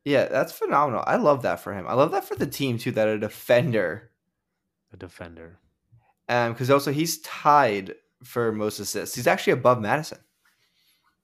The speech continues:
Speaker 1: Fun fact.
Speaker 2: That's impressive.
Speaker 1: So, Trippier, he is the absolute heart of this team. Um, he's a fan-, fantastic captain.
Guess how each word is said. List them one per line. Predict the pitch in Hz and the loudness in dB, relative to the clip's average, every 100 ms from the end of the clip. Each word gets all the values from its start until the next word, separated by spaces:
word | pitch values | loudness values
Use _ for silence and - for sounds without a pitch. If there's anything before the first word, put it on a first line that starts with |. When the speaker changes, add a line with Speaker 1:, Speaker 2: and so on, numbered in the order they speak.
| _ _ _ _ _ _ _ _ _ _ _ _ _ _ _ _ _ _ _ _ _ - - _ _ | _ _ _ _ _ _ _ _ _ _ _ _ _ _ _ _ _ _ _ _ _ -20 -20 _ _
Speaker 1:
Fun | 123 104 | 0 2
fact. | 90 67 - - | 2 0 -4 -20
Speaker 2:
That's | 110 95 - _ _ _ - | -18 -18 -20 _ _ _ -18
impressive. | 104 95 98 - 101 _ _ _ _ _ _ _ | -18 -14 -16 -16 -20 _ _ _ _ _ _ _
Speaker 1:
So, | - 139 131 123 117 110 - _ _ _ | -2 4 6 6 4 0 -6 _ _ _
Trippier, | 123 143 156 151 143 131 - | -4 0 4 6 4 2 -2
he | 120 127 123 | 0 4 6
is | 113 98 - | 6 2 -6
the | 120 117 | -2 2
absolute | 110 107 113 104 | 4 2 -2 -6
heart | 92 - - 101 92 - | -8 -6 2 2 2 -4
of | 101 | -4
this | 95 92 | -4 -6
team. | - 82 - - _ _ _ _ _ _ _ _ _ _ _ _ _ _ - | -6 -10 -12 -20 _ _ _ _ _ _ _ _ _ _ _ _ _ _ -2
Um, | 110 107 104 101 95 - | 0 2 0 -2 -6 -8
he's | 117 123 | -4 -2
a | 123 | -2
fan-, | 131 107 _ | -2 -4 _
fantastic | - 113 104 104 101 104 | -8 -6 0 0 0 -4
captain. | 110 95 - 98 95 | -2 -2 -2 -8 -10